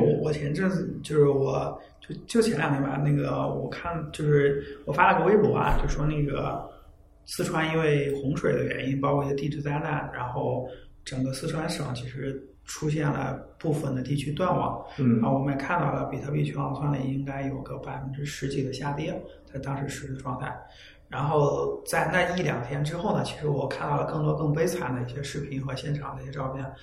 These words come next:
Speaker 1: 很多的矿工就冒着生命危险，甚至有的就是一，一个泥石流或者一个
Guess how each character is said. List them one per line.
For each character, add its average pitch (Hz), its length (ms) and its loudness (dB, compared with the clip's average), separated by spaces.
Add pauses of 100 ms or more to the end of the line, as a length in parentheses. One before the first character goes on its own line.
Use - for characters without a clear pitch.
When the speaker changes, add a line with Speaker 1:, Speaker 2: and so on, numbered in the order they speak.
(260)
Speaker 1:
很 131 220 -2
多 143 220 2
的 135 400 0
矿 147 240 0
工 151 400 0 (920)
就 - 80 -20
冒 156 200 2
着 139 80 2
生 190 200 -2
命 139 140 4
危 135 80 2
险， 135 100 0
甚 160 160 -4
至 151 140 2
有 127 140 2
的 123 80 -2
就 139 120 -2
是 135 80 0
一， 143 280 -2
一 - 100 -10
个 147 160 2
泥 135 160 0
石 143 140 -4
流 127 320 2
或 131 100 -4
者 135 80 -2
一 135 100 2
个 135 300 2